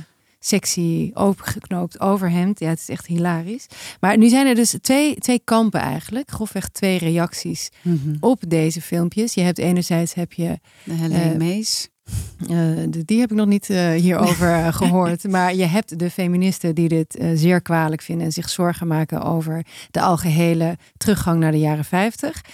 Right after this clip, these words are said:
Speaker 2: En je hebt de mensen die zeggen, "Ja, maar dat, laat die vrouwen lekker, als dat nou hun keuze is. Dat is toch ook feminisme, weet je wel? Het gaat toch om keuzevrijheid. Dat je gewoon zelf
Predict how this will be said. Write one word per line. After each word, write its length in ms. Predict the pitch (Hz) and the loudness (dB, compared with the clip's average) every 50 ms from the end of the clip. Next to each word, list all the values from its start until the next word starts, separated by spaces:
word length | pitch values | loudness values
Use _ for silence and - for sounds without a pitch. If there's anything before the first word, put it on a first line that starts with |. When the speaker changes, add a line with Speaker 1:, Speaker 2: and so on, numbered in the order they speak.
| - - - - - _ | -20 -20 -20 -20 -20 _
Speaker 2:
En 200 | _ 202 220 220 | _ 2 4 4
je 80 | 220 208 | 4 4
hebt 360 | 185 202 208 202 - - - - - _ _ _ - | 4 2 2 0 -2 -6 -16 -20 -20 _ _ _ -2
de 120 | - 196 | 2 4
mensen 260 | 196 190 196 - - | 4 6 4 4 2
die 120 | 170 185 170 | 2 0 2
zeggen, 300 | 151 175 165 - 139 127 | 2 2 0 0 -4 -10
"Ja, 480 | 135 - - 135 - 127 127 131 131 - _ | -12 -10 -10 -10 -8 -10 -10 -12 -12 -16 _
maar 120 | _ 143 139 | _ -10 -8
dat, 300 | 147 156 143 - 127 143 | -8 -8 -8 -8 -8 -6
laat 220 | 160 160 170 - | -4 -4 -4 -4
die 120 | 180 165 | -4 -6
vrouwen 420 | - - 175 170 170 170 175 175 175 | -6 -2 0 0 2 2 2 2 2
lekker, 280 | 180 185 185 - 180 | 2 0 0 -2 -2
als 140 | 185 180 - | -4 -4 -2
dat 140 | - 220 - | -4 -4 -2
nou 160 | - 226 214 | 0 2 4
hun 120 | 214 220 214 | 4 4 2
keuze 420 | - 247 262 294 302 - - - | 2 0 0 0 0 -2 -2 -2
is. 160 | 170 165 156 | -2 -4 -2
Dat 180 | - 202 208 - | -2 -4 -4 -2
is 100 | 240 - | -4 -4
toch 200 | - 247 - - | -4 -6 -6 -4
ook 200 | - 277 294 - | -4 -6 -6 -6
feminisme, 680 | - - 320 285 226 180 165 165 160 151 156 - - 165 | -6 -4 0 2 4 4 4 4 4 2 0 0 -2 0
weet 180 | 165 175 175 | 0 0 -2
je 60 | - 220 233 | -4 -4 -4
wel? 120 | 269 294 262 | -2 -2 -2
Het 180 | 247 226 - | -2 -4 -6
gaat 160 | - - 240 | -6 -6 -6
toch 180 | 233 233 - - | -6 -6 -6 -2
om 280 | 233 240 240 240 226 220 - - - - _ _ _ - - 277 277 269 - | 0 2 2 2 2 0 -4 -12 -20 -20 _ _ _ -2 0 2 2 2 2
keuzevrijheid. 880 | - 156 - - 160 151 143 139 147 156 131 135 156 - - - - - | 0 -4 -2 -2 0 0 0 0 -2 -4 -4 -6 -6 -8 -12 -18 -20 -12
Dat 200 | - - 190 - | -10 -10 -8 -8
je 100 | - 196 | -10 -12
gewoon 280 | - - 208 208 214 | -8 -6 -4 -2 -2
zelf 400 | 196 220 220 220 214 - - - | -2 -2 -2 -2 -4 -4 -8 -16